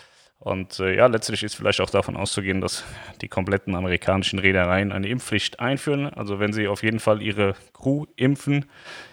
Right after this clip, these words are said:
kann ich mir auch gut vorstellen, dass sie sagen, es macht dann auch Sinn, wenn die Gäste geimpft sind. Aber bei Royal ist es jetzt so, wer Crew ist oder da arbeiten möchte,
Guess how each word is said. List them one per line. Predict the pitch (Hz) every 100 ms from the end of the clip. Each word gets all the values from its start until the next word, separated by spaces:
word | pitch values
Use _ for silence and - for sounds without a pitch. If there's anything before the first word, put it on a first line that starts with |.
| _ _
kann | 104 107
ich | -
mir | 104
auch | 95
gut | - 101
vorstellen, | - 98 - 98
dass | 95
sie | -
sagen, | 95 98 98
es | -
macht | 98 -
dann | 92
auch | 90
Sinn, | - 104
wenn | 98 95 92
die | 90 85 - - -
Gäste | 95 - 107
geimpft | 95 - 85 87 -
sind. | - - - - - - _ _ _ _ _
Aber | 98 98
bei | 98
Royal | 98 101 113
ist | 107
es | 98 -
jetzt | 98 90
so, | 98 98
wer | 92 90
Crew | - - 117 120
ist | 139 -
oder | - 104 92
da | 95
arbeiten | 107 104 101 98
möchte, | 110 - 113